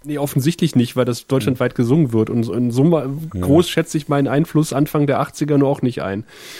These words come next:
Speaker 2: Andererseits, ne, ich erinnere mich an eine Geschichte, die immer Gerhard Gundermann, ja auch ein Kind der Lausitz, ne?
Speaker 1: Ja.
Speaker 2: Du erinnerst dich?
Speaker 1: Über den wird jetzt ein
Speaker 2: Die
Speaker 1: Film
Speaker 2: Gerhard
Speaker 1: gedreht
Speaker 2: Gundermann
Speaker 1: im
Speaker 2: immer gerne
Speaker 1: Tagebau
Speaker 2: erzählt
Speaker 1: gerade.
Speaker 2: hat. Ja, habe ich gehört.
Speaker 1: Mhm.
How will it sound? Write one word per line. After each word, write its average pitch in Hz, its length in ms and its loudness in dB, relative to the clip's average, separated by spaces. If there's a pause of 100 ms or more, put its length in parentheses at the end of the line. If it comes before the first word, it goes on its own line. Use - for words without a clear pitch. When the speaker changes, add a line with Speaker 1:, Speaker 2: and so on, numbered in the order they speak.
(1040)
Speaker 2:
Andererseits, 131 920 2
ne, 170 280 2
ich 117 120 -4
erinnere 120 280 2
mich 120 140 2
an 117 100 0
eine 113 180 0
Geschichte, 117 360 -4
die 113 80 2
immer 107 180 4
Gerhard 101 300 0
Gundermann, 104 600 2
ja 117 80 2
auch 95 120 -2
ein 87 100 0
Kind 117 200 0
der 92 80 2
Lausitz, 101 500 0
ne? 92 80 4
Speaker 1:
Ja. 101 240 2
Speaker 2:
Du 123 120 -4
erinnerst 95 340 -4
dich? 170 100 -2
Speaker 1:
Über 147 120 4
den 143 120 4
wird 156 120 2
jetzt - 140 -12
ein 123 60 -4
Speaker 2:
Die 110 60 2
Speaker 1:
Film 113 100 6
Speaker 2:
Gerhard 110 180 2
Speaker 1:
gedreht 123 200 6
Speaker 2:
Gundermann 123 280 4
Speaker 1:
im 110 60 2
Speaker 2:
immer 98 120 4
gerne 95 280 2
Speaker 1:
Tagebau 92 160 0
Speaker 2:
erzählt 95 240 0
Speaker 1:
gerade. 143 160 -2
Speaker 2:
hat. - 80 -20 (340)
Ja, 165 360 0
habe 120 120 -6
ich 117 60 -8
gehört. 117 500 2
Speaker 1:
Mhm. - 60 -20